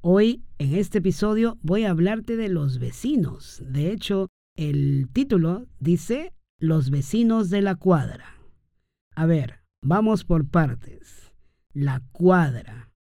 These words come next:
Cuando yo era niño, cuando yo era niño, recuerdo mucho que, mm, utilizábamos mucho esta expresión.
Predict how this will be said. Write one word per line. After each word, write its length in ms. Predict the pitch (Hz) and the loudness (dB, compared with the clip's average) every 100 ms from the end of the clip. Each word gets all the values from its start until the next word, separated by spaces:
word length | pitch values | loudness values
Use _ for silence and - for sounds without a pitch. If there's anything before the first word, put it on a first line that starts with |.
| _ _ _ _ _ _ _ | _ _ _ _ _ _ _
Cuando 220 | 175 170 | 4 6
yo 160 | 175 247 | 6 4
era 160 | 294 | 4
niño, 540 | 220 196 160 139 143 - - _ - | 4 6 6 4 -2 -8 -16 _ -14
cuando 200 | 123 127 | -10 -6
yo 100 | 160 | -2
era 120 | 180 | 2
niño, 440 | 170 165 165 185 - _ _ _ _ _ - | 4 4 4 0 -6 _ _ _ _ _ -12
recuerdo 640 | 135 160 - 190 214 190 | -4 -4 0 0 2 4
mucho 520 | 180 196 185 160 165 - | 6 6 4 0 0 -2
que, 420 | - 180 175 170 160 | 2 4 4 4 4
mm, 300 | 156 151 139 - _ _ _ - | 2 0 -4 -14 _ _ _ -2
utilizábamos 840 | 170 185 175 220 233 220 214 143 | 4 6 6 6 2 2 2 4
mucho 440 | 165 262 254 170 156 | 4 2 2 0 2
esta 280 | 143 - | 0 -2
expresión. 840 | 151 - 143 139 - 151 131 117 | -4 -4 -2 -2 -2 -2 -2 -4